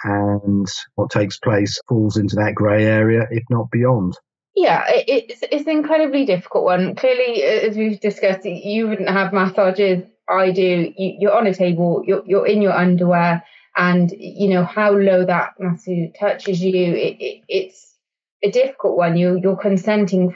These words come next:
Speaker 2: for a service, you know, you're consenting to have the knots taken out of your back, or in this case,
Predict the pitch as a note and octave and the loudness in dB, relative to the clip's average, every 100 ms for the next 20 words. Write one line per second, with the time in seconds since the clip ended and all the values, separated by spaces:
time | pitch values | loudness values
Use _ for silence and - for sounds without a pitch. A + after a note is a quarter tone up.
0 | _ G3+ F#3 - E3+ E3+ - G#3+ G3+ F3 | _ 2 4 2 2 -2 0 2 2 2
1 | F3 G3 - F#3+ D#3+ F3+ F#3 - - F#3 | 0 0 0 -2 0 2 0 -2 -2 0
2 | G3 F#3 F#3+ E3+ F3+ F3+ F#3 F#3 - - | 2 2 2 2 -2 -2 -2 -2 -4 -2
3 | F3 F3 F3 - F3 E3+ F#3 E3+ - - | -2 2 0 0 0 0 0 -2 -4 -2
4 | F3+ F3 F3 E3+ _ F3+ F3 | 2 2 2 0 _ 0 0